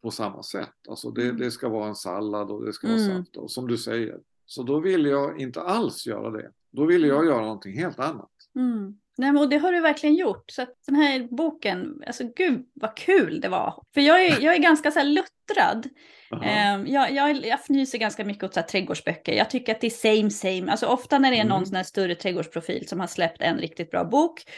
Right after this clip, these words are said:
Speaker 2: Och sen
Speaker 1: Mm.
Speaker 2: tycker jag nästan att det känns som att de skriver samma bok om och om
Speaker 1: Ja,
Speaker 2: och om
Speaker 1: ja,
Speaker 2: igen.
Speaker 1: ja, ja.
Speaker 2: Det, det kommer liksom inget nytt. Man bara liksom, det är som att man försöker mjölka en sten till slut.
Speaker 1: Ja.
Speaker 2: Men, men s-, så är det verkligen inte med dig. Det är så roligt därför att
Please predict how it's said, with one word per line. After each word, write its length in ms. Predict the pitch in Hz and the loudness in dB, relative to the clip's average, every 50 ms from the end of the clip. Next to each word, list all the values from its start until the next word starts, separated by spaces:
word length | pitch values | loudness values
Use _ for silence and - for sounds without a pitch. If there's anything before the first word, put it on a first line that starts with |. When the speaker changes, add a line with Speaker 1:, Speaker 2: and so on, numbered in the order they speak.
| - - - _ | -20 -20 -12 _
Speaker 2:
Och 80 | 214 - | -2 2
sen 120 | - 285 | 4 4
Speaker 1:
Mm. 100 | 339 - | 4 4
Speaker 2:
tycker 220 | 330 285 - - | 0 -2 0 0
jag 80 | 247 247 | 2 2
nästan 260 | 262 262 - - 214 | 2 0 -2 -4 -4
att 120 | 208 208 - | -4 -4 -6
det 60 | 214 | -4
känns 280 | 208 220 202 190 196 | -2 0 0 0 0
som 100 | - 220 | -2 -4
att 100 | 190 196 | -4 -4
de 100 | - 208 | -4 -4
skriver 360 | 202 - - 190 185 180 175 165 | -6 -4 -4 -4 -2 -2 -4 -6
samma 480 | - - 254 233 214 190 170 180 185 | 0 4 4 6 6 6 4 0 0
bok 320 | 170 180 170 165 165 - _ - - - _ _ | 0 -2 -2 -4 -4 -8 _ -20 -20 -20 _ _
om 360 | - 214 208 170 196 185 185 | 2 2 4 4 2 2 2
och 220 | 202 - - 175 | 2 4 2 2
om 80 | 165 - 175 | 0 0 0
Speaker 1:
Ja, 100 | 190 214 - | 2 2 2
Speaker 2:
och 80 | 180 170 | 2 2
om 140 | 175 208 202 | 0 0 0
Speaker 1:
ja, 60 | 220 | 2
Speaker 2:
igen. 420 | 254 330 403 302 196 147 147 - - - | 4 4 6 4 4 2 -2 -6 -10 -12
Speaker 1:
ja, 60 | - | -14
ja. 140 | 95 104 - 147 - _ _ - | -14 -14 -16 -18 -20 _ _ -4
Speaker 2:
Det, 140 | 262 262 240 | -4 -2 -2
det 120 | 214 269 | -2 -4
kommer 400 | 285 - - 311 311 349 359 370 | -2 2 6 6 6 6 6 6
liksom 300 | 349 285 277 - - 269 | 6 6 4 4 2 2
inget 280 | 269 247 226 220 - - | 2 2 0 -4 0 4
nytt. 340 | 285 320 302 - - - - | 6 6 6 4 2 -4 -6
Man 160 | 247 247 247 | -4 -2 0
bara 140 | 240 254 247 | 2 2 2
liksom, 400 | 240 233 226 240 226 208 202 196 | 0 -2 -4 -6 -6 -4 -4 -2
det 60 | 240 | 0
är 80 | 254 254 | 0 0
som 120 | 247 269 | 2 2
att 100 | 269 262 | 2 2
man 120 | 269 254 247 | 2 0 0
försöker 220 | - 240 226 220 | -2 -4 -4 -2
mjölka 360 | 214 233 233 220 202 208 - | -2 -2 -2 -2 -2 -2 -4
en 100 | 214 214 | -4 -4
sten 480 | 214 - - 294 320 302 247 196 - - | -6 -4 0 2 4 4 4 2 0 -4
till 140 | - - - | -6 -8 -8
slut. 400 | - - - - - - - - _ - - - | -8 -6 -6 -6 -8 -10 -18 -20 _ -18 -10 -4
Speaker 1:
Ja. 100 | 240 226 | -2 0
Speaker 2:
Men, 140 | 233 240 226 | 0 0 0
men 340 | - - 247 269 269 254 247 - | 0 2 4 4 4 4 2 -2
s-, 240 | - - - - - - - - - - | -8 -10 -10 -10 -12 -14 -16 -18 -8 -2
så 140 | - 311 339 | 0 0 2
är 320 | - - 330 359 381 381 | 4 6 6 8 8 6
det 60 | 339 | 6
verkligen 400 | 311 277 262 240 247 - 220 220 | 4 4 4 2 2 -2 -6 -4
inte 220 | 220 233 226 - 226 | -4 -4 -4 -2 0
med 140 | 240 247 233 | 0 2 4
dig. 200 | 285 262 240 214 | 4 4 4 2
Det 80 | 220 | 0
är 40 | 254 | -2
så 120 | 247 294 | -2 -2
roligt 440 | 277 294 339 311 285 294 294 277 285 | 0 2 2 2 2 2 2 0 0
därför 220 | - 220 220 - 240 | -2 -4 -2 -4 -4
att 100 | 233 | -6